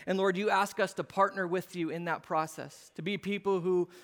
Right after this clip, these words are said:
are constantly thinking about those who are not here yet, to be people who are inviting people who are out there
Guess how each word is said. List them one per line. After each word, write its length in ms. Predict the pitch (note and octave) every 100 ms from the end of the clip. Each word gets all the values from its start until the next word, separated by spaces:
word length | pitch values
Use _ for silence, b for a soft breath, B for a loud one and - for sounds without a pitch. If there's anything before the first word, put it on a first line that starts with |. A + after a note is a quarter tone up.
| B B
are 100 | D#3+
constantly 540 | D#3 G#3+ G#3 G#3+ G3 G3+
thinking 460 | - G3+ G3 F3
about 380 | E3 F3+ E3+ E3
those 340 | G3 G3 F#3
who 120 | F#3 E3+
are 80 |
not 300 | E3+ G3 F3
here 220 | - G3+ G3
yet, 340 | F3+ E3 -
to 80 | E3+
be 160 | F3
people 360 | E3 G#3 F#3+ F#3+
who 140 | F#3
are 120 | F3 D#3+
inviting 560 | D3 C#3+ G3 G3 F3+
people 380 | - F#3 F#3 F#3
who 120 | F3
are 160 | E3 -
out 280 | F#3+ F#3 F#3+
there 260 | F#3 E3